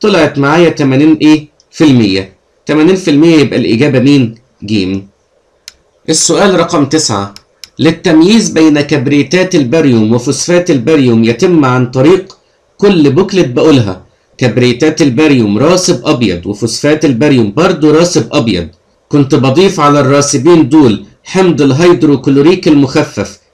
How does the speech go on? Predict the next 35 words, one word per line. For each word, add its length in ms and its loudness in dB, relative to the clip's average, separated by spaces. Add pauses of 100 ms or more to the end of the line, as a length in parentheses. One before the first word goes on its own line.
كبريتات 680 0
الباريوم 500 2
ما 60 4
بتدوبش 480 -2
في 100 -6
الراسب، 480 0 (120)
وفوسفات 520 -2
الباريوم 440 2
بت-، 180 -4
إيه؟ 300 0 (340)
بتدوب. 560 0 (420)
يبقى 340 0
هكشف 280 -4
إزاي 280 0
عنهم 320 2
الاتنين، 360 0
أو 160 2
أفصل 300 0
بينهم 340 2
إزاي، 400 0
أو 180 -2
أميز 400 2
بينهم 360 2
إزاي؟ 460 0 (380)
يبقى 260 -2
أضيف 500 2
حمض 400 0
الهيدروكلوريك 1080 0
المخفف. 640 -2
يبقى 180 -2
الإجابة 320 0
يا 100 2
جيم 200 2
يا 100 2
دال. 380 -2